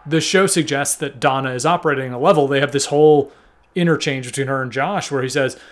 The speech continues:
he does, like, "We need to make sure that they're talking on your level."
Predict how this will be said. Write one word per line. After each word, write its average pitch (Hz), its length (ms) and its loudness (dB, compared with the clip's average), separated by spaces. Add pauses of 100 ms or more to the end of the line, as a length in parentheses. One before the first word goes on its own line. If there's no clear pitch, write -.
(140)
he - 160 -6
does, 185 340 2
like, 156 220 -4
"We 170 120 2
need 196 60 0
to 180 60 -2
make 175 140 -4
sure 165 240 0
that 143 260 -4 (160)
they're 147 200 2
talking 156 380 0
on 135 180 -4
your 135 240 0
level." 120 500 0